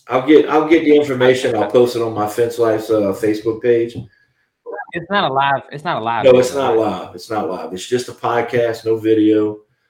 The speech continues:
Speaker 1: So, um, uh, I'm doing a podcast with him tomorrow. I think it'll be a good time. I'm probably gonna be talking a lot about the automation. I think we're just gonna talk shop.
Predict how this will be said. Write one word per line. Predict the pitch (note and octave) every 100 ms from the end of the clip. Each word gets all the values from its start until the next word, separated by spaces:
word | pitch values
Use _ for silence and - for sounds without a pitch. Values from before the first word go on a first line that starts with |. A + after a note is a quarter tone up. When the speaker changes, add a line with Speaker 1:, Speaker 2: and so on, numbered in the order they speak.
| _ -
Speaker 1:
So, | - G#2+ G2+ G2 G#2 G2 G2 F#2 - _ _ _
um, | - _ _
uh, | G#2+ G2+ - - - -
I'm | G#2
doing | A2+ B2
a | A2+
podcast | A#2+ A#2 A2+ B2 A2 G#2+
with | G#2+
him | A2+
tomorrow. | A2 A2 A2 A2+ A2+ -
I |
think | - A#2+
it'll | G#2 G2+
be | G#2
a | G2+
good | G#2+
time. | G#2+ A2+ G#2+ A2 - _ _ - _ _ _ -
I'm | C3
probably | - A2+ A2
gonna | G#2+ G2+
be |
talking | G2 A2 G#2 G2+
a |
lot | G2+ G2+
about | G2+ G2+
the | -
automation. | F#2+ G2 F#2 G2 G2 F#2+ F#2+
I |
think | G2 C#3+ C#3 - - - - _
we're | G#2+
just | G#2 A2 -
gonna | G2+
talk | F#2+ - G#2+ -
shop. | - - G#2+ G#2 F#2+ _